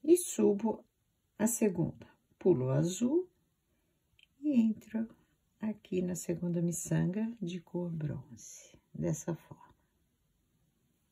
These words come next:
E puxo. Aperto bem, para o trabalho sair bem feito.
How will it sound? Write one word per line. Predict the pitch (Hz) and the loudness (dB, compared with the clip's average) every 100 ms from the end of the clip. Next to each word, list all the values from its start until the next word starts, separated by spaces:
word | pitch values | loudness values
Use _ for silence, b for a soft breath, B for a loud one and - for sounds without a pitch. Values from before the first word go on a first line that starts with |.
| _ _ _ _ _ _ - | _ _ _ _ _ _ -12
E | 214 214 | -10 -10
puxo. | - - - - - - _ _ _ _ _ _ _ _ _ _ _ _ _ _ _ _ _ _ _ | -12 -20 -20 -20 -20 -20 _ _ _ _ _ _ _ _ _ _ _ _ _ _ _ _ _ _ _
Aperto | - - - _ 165 | -20 -20 -20 _ -8
bem, | 175 208 285 381 427 _ _ _ _ _ | 0 4 4 2 -4 _ _ _ _ _
para | - 139 | -14 -12
o | |
trabalho | 139 - 143 151 143 | -10 -6 -2 -2 -4
sair | - 143 | -2 0
bem | 143 156 202 | 4 4 2
feito. | - 208 320 - - - | 0 2 2 0 -12 -20